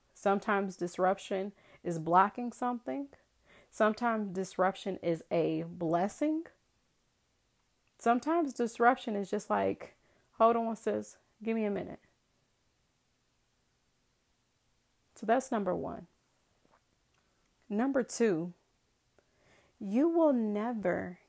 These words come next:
get to your destiny until you experience some type of disruption. Yes.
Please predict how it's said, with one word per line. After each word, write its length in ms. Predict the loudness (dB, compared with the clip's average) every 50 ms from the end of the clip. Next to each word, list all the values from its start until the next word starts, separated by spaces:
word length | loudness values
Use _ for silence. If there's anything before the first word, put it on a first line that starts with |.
| -10 -6
get 240 | -4 -4 -4 -4 -6
to 120 | -6 -6 -4
your 180 | -2 -2 -2
destiny 720 | -2 0 -2 -2 -2 -4 -6 -8 -6 -6 -4 -6 -6 -8 -10 -14 _ _ _ _ _ _ _ _ _ _ _ _ _ _ _ _ _ _ _ _ _ _ _ _ _ _ _ _ _ _ _
until 500 | 0 0 0 0 -4 -2 4 6 6 6
you 420 | 6 4 0 -2 -2 -2 -2 -4 -6 -6
experience 640 | -8 -8 -8 -10 -8 -4 -2 -2 0 0 -2 -4 -6
some 220 | -6 -8 -8 -6 -6
type 220 | -6 -8 -8 -8
of 140 | -12 -10 -10
disruption. 720 | -10 -10 -10 -8 -10 -10 -10 -12 -14 -18 -18 -20 -20 -20 -20 _ _ _ _ _ _ _ _ _ _ _ _ _ _ _ _ _ _ _ _ _ _ _ _ _ _ _ _ _ _ _ _ _ -8
Yes. 560 | -6 -6 -6 -6 -10 -16 -20 -18 -18 -18